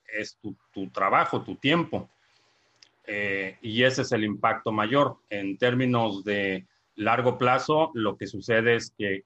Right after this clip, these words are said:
cada, cada nueva generación es más pobre que la anterior. Y esto, eh, creo que, eh, es perfectamente claro lo que ha sucedido entre mil novecientos setenta y uno, que fue cuando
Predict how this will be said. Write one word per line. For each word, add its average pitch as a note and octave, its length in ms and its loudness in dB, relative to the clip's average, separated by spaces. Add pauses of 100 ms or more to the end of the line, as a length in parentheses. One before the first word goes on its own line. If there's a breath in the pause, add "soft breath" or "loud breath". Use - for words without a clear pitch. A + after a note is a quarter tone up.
cada, A#2+ 560 2
cada B2+ 300 2
nueva A#2+ 420 2
generación A#2 720 -2 (180)
es G#2 300 -8
más G#2 240 0
pobre A2+ 360 2
que G2+ 100 -6
la F#2+ 80 -4
anterior. C#3+ 420 0 (500)
Y G#2+ 200 -2
esto, A#2 640 4
eh, F#2+ 280 -6
creo G#2+ 380 0
que, F#2+ 400 -6 (220)
eh, G#2+ 200 -10 (220)
es A#2 240 -8 (160)
perfectamente A#2 800 0
claro A#2+ 520 0 (580)
lo G#2+ 200 -2
que B2+ 80 2
ha A#2+ 80 4
sucedido A#2 800 0
entre G2+ 500 -4
mil A#2 200 -2
novecientos A#2+ 720 -2
setenta G2 500 -6
y G#2+ 100 -2
uno, D3+ 300 2
que G2 80 -6
fue G#2+ 200 -4
cuando F#2+ 480 -4